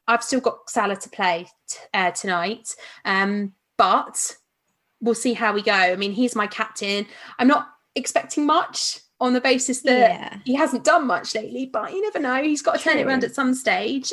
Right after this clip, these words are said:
Speaker 2: He
Speaker 1: Um, so
Speaker 2: does.
Speaker 1: hopefully tonight's gonna be the night. Um, okay, so
Speaker 2: Hopefully.
Speaker 1: let's have a little look then at game week nineteen in a bit more detail. Now, as I've kind of alluded to, we are recording this on Thursday afternoon during possibly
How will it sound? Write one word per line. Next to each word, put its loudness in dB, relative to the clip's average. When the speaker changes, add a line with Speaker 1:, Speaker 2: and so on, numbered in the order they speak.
Speaker 2:
He 0
Speaker 1:
Um, 4
so 2
Speaker 2:
does. -2
Speaker 1:
hopefully -4
tonight's -2
gonna -4
be -8
the -6
night. -6
Um, 2
okay, 4
so -2
Speaker 2:
Hopefully. 4
Speaker 1:
let's 4
have 6
a 6
little 6
look 2
then -2
at 2
game 2
week 0
nineteen 0
in 0
a 0
bit -2
more -4
detail. -2
Now, 2
as 4
I've 4
kind 0
of 2
alluded 4
to, -2
we 4
are 8
recording 0
this -4
on -4
Thursday 0
afternoon -2
during 2
possibly -6